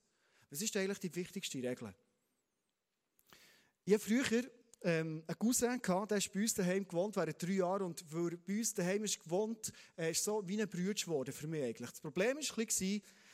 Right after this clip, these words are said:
äh, wir haben viel Krach gehabt zusammen. Und es hat eine, nicht nur eine, aber eine ganz speziell schwierige Situation immer wieder gegeben.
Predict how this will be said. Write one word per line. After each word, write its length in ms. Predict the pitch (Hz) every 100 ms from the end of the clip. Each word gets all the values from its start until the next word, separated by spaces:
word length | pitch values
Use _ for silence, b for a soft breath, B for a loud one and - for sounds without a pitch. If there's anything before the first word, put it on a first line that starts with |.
| B B B _ -
äh, 220 | 170 165 -
wir 140 | 175
haben 100 | 208
viel 180 | - 202
Krach 360 | 185 143 160 -
gehabt 240 | 175 170
zusammen. 340 | 135 110 101 - _ _ _ _ _ _ -
Und 100 | 180
es 100 | 196
hat 200 | 208 -
eine, 420 | 196 208 240 254 220 _ -
nicht 180 | 175 190
nur 180 | 196 190
eine, 220 | 165 143
aber 140 | 135 156
eine 220 | 202 214
ganz 300 | 208 208 247
speziell 540 | - - 196 208 220 -
schwierige 460 | - 208 220 220
Situation 540 | 185 180 160 - 185 196
immer 200 | 185 180
wieder 200 | 175 147
gegeben. 420 | - 175 180